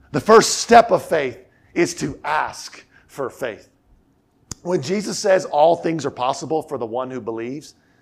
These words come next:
the Father has three possible responses, right? When Jesus says that, there are three ways he could respond. A, he could respond with a boastful confidence. He could say, "All things are possible for one who believes."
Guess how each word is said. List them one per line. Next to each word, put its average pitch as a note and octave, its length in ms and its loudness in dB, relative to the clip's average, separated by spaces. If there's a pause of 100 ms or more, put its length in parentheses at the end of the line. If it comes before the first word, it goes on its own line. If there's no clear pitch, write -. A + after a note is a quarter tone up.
(260)
the C#3+ 80 -8
Father G3+ 320 0
has D#3 220 -2
three E3 320 -4
possible C#3 640 -6
responses, G2 680 -12
right? A#2 320 -4
When A#2 100 -16
Jesus B2+ 260 -12
says A2+ 240 -2
that, F2 220 -8 (260)
there C3+ 100 -2
are A#2 40 -2
three E3+ 280 0
ways D3 220 2
he C#3 100 -6
could A#2+ 140 -8
respond. G#2+ 480 -8 (120)
A, D3 360 -4 (320)
he D3+ 100 -14
could D3+ 140 -10
respond D3 400 -4
with B2+ 100 -6
a B2 40 -8
boastful C3+ 480 -6
confidence. - 720 -8 (920)
He B2 80 -10
could B2 100 -10
say, B2 80 -2
"All C#3 280 2
things D#3 200 -8
are C3+ 60 -8
possible C3+ 300 -2
for - 20 -8
one B2 120 -6
who A#2 60 -8
believes." A2 300 -10